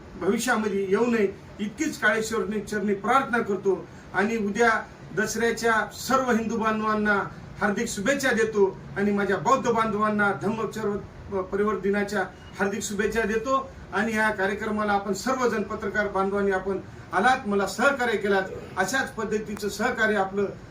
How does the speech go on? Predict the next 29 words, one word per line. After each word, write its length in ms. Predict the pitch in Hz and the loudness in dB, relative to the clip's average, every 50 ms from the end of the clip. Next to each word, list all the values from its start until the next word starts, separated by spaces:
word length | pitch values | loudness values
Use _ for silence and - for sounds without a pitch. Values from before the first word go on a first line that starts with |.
| - - | -4 -2
आमच्या 240 | 190 202 196 202 | -2 0 0 -2
कार्यकर्त्यावर, 680 | 185 185 190 196 240 240 - - - - 208 208 208 202 190 196 - - - | 0 0 2 2 2 2 0 -2 -2 -2 0 0 0 0 -2 -2 -8 -10 -6
संत 220 | 196 190 185 202 196 - | -6 -2 -2 -2 -2 0
कार्यकर्त्यावर 480 | 190 196 202 196 202 196 202 196 190 175 | 0 0 0 -2 -2 -4 -4 -2 -2 0
असावं 400 | 175 180 - 247 254 240 208 190 - - - - - - - | -2 -2 0 0 2 2 2 2 0 -4 -12 -16 -16 -12 -6
आणि 160 | 185 196 202 196 | -2 2 4 4
येणाऱ्या 340 | 202 208 220 240 247 240 | 4 4 2 0 0 -2
काळामध्ये 600 | - - 190 190 196 196 202 202 196 202 240 233 - - - - - - - - - - - - - 165 | -2 -2 -2 -2 -2 0 -2 -2 -2 -4 -6 -8 -8 -12 -14 -16 -16 -16 -16 -16 -16 -16 -16 -12 -6 -4
आपण 240 | 180 185 240 240 233 | -4 -2 -2 -2 -2
सर्वांनी, 580 | - 196 202 220 262 269 262 233 208 185 156 - - - - - - - - | 0 -2 0 2 2 2 2 2 2 0 -2 -4 -10 -14 -14 -16 -16 -12 -8
अ, 340 | 185 180 180 175 175 170 185 | -6 -6 -4 -4 -4 -2 -2
अशाच 300 | 196 - 277 285 - - | -2 2 2 2 2 2
पद्धतीच्या 520 | - 233 220 - 226 208 - 208 - 208 185 | -2 -6 -6 -6 -6 -8 -8 -6 -4 -4 -2
बातम्या 380 | 160 180 196 196 208 220 214 | 0 -2 -2 -2 -2 -2 0
आमच्या 360 | 196 196 196 202 202 190 175 165 - - - - - - 165 | 2 2 2 0 0 -2 -2 -4 -8 -12 -14 -16 -14 -4 0
जे 160 | 208 202 196 170 | 2 2 2 2
आम्ही, 320 | 165 196 208 214 208 214 214 - - - - | 0 0 0 0 -2 -4 -8 -12 -16 -12 -8
अ, 80 | 190 185 175 170 170 165 160 - | -8 -6 -6 -4 -6 -6 -4 0
काम 220 | 208 233 262 262 214 | 2 2 2 2 0
करतो, 300 | 220 220 196 - 208 196 | -2 -4 -2 -2 -2 -2
चांगल्या 340 | - 208 196 202 208 208 | 0 0 0 0 0 0
पद्धतीचे 340 | 196 202 196 190 202 202 196 | -2 -2 -2 -4 -2 -2 0
आम्ही 160 | 202 196 - | 0 0 0
काम 220 | - - 233 233 - | 0 0 0 0 0
करत 220 | - 190 185 190 | -2 -4 -4 -2
असताना 340 | 202 190 - - 196 190 190 | -4 -4 -4 -2 -2 -2 -2
चांगल्या 320 | 190 190 190 190 196 190 | -2 -2 -2 0 0 -2
बातम्या 360 | 185 180 180 180 - 214 202 185 | -2 -2 -4 -4 -4 -2 -2 0
आपण, 260 | 185 - 185 175 | 0 -2 -2 -4